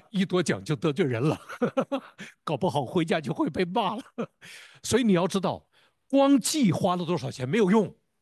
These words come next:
你得计划说怎么花钱，结合着花销才是对的。所以我们当看到马太啊，马太就是怎么样呢？不仅仅是记载耶稣所，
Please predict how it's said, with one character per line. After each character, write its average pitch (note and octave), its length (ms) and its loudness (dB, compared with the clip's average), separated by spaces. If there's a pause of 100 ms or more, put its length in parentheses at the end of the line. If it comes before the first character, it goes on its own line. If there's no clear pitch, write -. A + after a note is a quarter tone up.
(1400)
你 D3 260 0
得 B2 160 0
计 D#3+ 260 -2
划 G2+ 400 -6 (280)
说 D3+ 220 -4
怎 B2 260 -2
么 G2+ 220 -2
花 D3+ 240 4
钱， F#2+ 320 -10 (1200)
结 D#3 280 2
合 D#3 180 2
着 A#2+ 100 -6
花 A#2 240 -2
销 G#2 240 -4
才 - 180 -8
是 D3 120 -2
对 A#2 220 -6
的。 - 100 -20 (640)
所 - 160 2
以 - 20 2
我 A3 160 4
们 F#3 120 -2
当 G#3 160 -2
看 A3+ 260 -4
到 E3 100 -2
马 F#2 220 -8
太 F3 320 -2
啊， F#2+ 320 -10 (500)
马 D3+ 220 -2
太 - 180 -6
就 E3 140 -6
是 C#3+ 120 -4
怎 G#2 120 -10
么 F#2+ 60 -12
样 A2 100 -8
呢？ F#2+ 100 -12 (140)
不 D#4 180 2
仅 E3 280 -2
仅 G#2+ 180 -6
是 F#2 180 -6
记 B2 220 -8
载 F2+ 140 -8
耶 G2+ 120 -12
稣 A#2+ 160 -10 (160)
所， - 200 -16